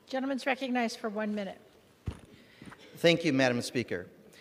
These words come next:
Speaker 2: This July, President Trump blocked four hundred million in congressionally approved aid that Ukraine desperately needed to defend itself against Russia, because he needed Ukraine to do him a favor first.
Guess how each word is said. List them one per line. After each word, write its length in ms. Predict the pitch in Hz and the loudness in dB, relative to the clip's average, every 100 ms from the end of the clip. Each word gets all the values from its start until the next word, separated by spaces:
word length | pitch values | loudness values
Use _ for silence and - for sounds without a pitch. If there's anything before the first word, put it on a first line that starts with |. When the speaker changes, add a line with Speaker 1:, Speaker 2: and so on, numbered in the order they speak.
| - - | -20 6
Speaker 2:
This 220 | 160 233 | 8 8
July, 460 | - 190 170 170 175 | 4 4 6 8 6
President 460 | - 202 202 208 | 6 4 4 0
Trump 420 | - 170 160 160 - | 2 6 6 4 4
blocked 340 | 143 135 139 | 8 8 4
four 440 | - - 190 220 | -6 4 8 8
hundred 420 | 180 190 175 175 147 | 8 2 2 2 4
million 460 | 156 175 190 185 | 4 6 4 2
in 80 | 147 | 2
congressionally 760 | - 135 113 156 190 202 190 170 | 0 -2 4 4 4 0 0 -2
approved 480 | - 170 180 160 - | 0 2 2 2 2
aid 380 | 151 147 147 143 - - - | 2 4 2 -2 -10 -14 2
that 200 | 143 147 | 2 2
Ukraine 500 | 180 - 190 165 131 | -6 -4 -2 -2 0
desperately 560 | 214 190 - 196 170 | 0 0 -2 -10 -6
needed 340 | 160 165 151 135 | -4 -2 -4 -6
to 80 | 131 | -6
defend 340 | 127 165 151 | 0 2 0
itself 440 | 135 - 139 135 | -2 0 2 0
against 320 | 139 127 127 - | -2 -6 -6 0
Russia, 400 | 123 110 - - _ _ _ _ _ _ | 0 0 -8 -14 _ _ _ _ _ _
because 380 | 143 170 156 - | -4 0 0 0
he 120 | 160 | -6
needed 400 | 156 190 185 156 | -4 -2 -2 -2
Ukraine 560 | 160 - 185 165 160 151 | -8 -6 -2 0 -2 -6
to 120 | 143 | -8
do 240 | 117 170 | -4 -4
him 300 | 160 165 151 147 | -2 -2 -2 -2
a 100 | 131 | -4
favor 560 | - 165 156 143 143 | -4 0 0 2 -2
first. 640 | 127 - 135 101 - - | -4 0 0 0 -8 -12